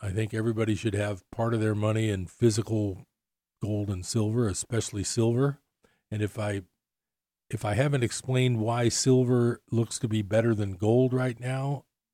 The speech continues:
I'll remind you that there's a thing called the gold-silver ratio. Historically, it's been about fifteen-to-one. In other words, you could buy fifteen ounces of silver for each one ounce of gold,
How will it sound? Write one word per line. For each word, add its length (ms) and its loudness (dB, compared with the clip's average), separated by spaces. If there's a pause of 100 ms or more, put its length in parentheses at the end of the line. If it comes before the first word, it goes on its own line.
(120)
I'll 180 0
remind 420 0
you 100 4
that 180 0
there's 200 0
a 60 -2
thing 220 -2
called 240 -2
the 80 -10
gold-silver 800 0
ratio. 640 0 (1080)
Historically, 1120 2 (140)
it's 220 -4
been 280 0
about 360 -4
fifteen-to-one. 1040 0
In 120 2
other 180 2
words, 380 0 (340)
you 120 0
could 180 -2
buy 180 -2
fifteen 500 -2
ounces 400 -2
of 80 -6
silver 420 0
for 200 -4
each 280 -2
one 200 -2
ounce 260 -2
of 80 -10
gold, 460 0